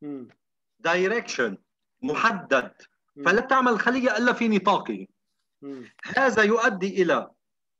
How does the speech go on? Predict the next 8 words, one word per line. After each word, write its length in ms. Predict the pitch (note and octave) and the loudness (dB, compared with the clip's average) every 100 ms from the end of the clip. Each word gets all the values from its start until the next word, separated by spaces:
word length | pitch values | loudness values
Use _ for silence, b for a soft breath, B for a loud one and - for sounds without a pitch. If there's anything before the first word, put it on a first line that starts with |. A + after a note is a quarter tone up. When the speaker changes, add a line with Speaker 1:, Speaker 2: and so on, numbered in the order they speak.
| - | -6
Speaker 2:
ضل، 560 | A2 G3 B3+ A#3 G3+ F3 | 2 4 4 2 2 2
آه، 600 | D#3+ D3 C#3+ C3+ D3 - - | 2 0 0 0 -2 -6 -16
ال-، 680 | C3+ C3 B2+ B2 A2+ A2 A2+ | -12 -8 -4 -4 -4 -8 -8
بتصير 460 | C3+ - G#3+ G#3+ | -10 -6 0 0
الخلية 480 | E3+ - F3 G3+ F#3+ | 0 -4 0 2 0
تصير، 600 | - - G#3 G3+ F#3 - _ _ - | -2 -4 2 2 2 -4 _ _ -6
آه، 140 | B2+ B2 | -2 0
كسولة، 760 | C#3+ D#3 G#3+ A3+ A3+ B3+ B3+ | 0 2 4 4 6 4 0